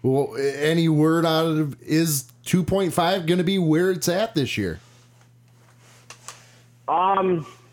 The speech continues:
Speaker 2: the last, the last I heard was Troy, Troy wasn't coming down to two five, and Tony wanted to,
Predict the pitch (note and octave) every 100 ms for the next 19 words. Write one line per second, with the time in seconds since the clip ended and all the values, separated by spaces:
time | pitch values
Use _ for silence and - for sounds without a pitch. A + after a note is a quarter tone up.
0 | _ - - - - - - G#2+ G#2 G#2
1 | - F#2+ C3+ C#3 E3 A3+ A#3+ - E3+ E3
2 | A3+ A3+ A#3+ A3+ A3+ G3+ A3+ A3 F#3 D#3
3 | - G3+ A3+ A3 G#3 F#3+ - - - _
4 | _ _ _ _ - G#3 A#3 F#3 G#3 F#3+
5 | G#3 - G3+ G3+ G3 F3 D3 D3 - _
6 | _ _ _ F#3 F3 F3+ F3 D3+ G3+ F#3
7 | F3+ D#3+ E3 E3 D#3 - - _ _ _
8 | _ _ _ _ _ _ _ - C3+ C#3
9 | C3+ C3+ C3 B2+ B2+ A#2 _ - F3 F3+
10 | F#3 E3+ F3 E3+ D#3 E3 E3 D#3+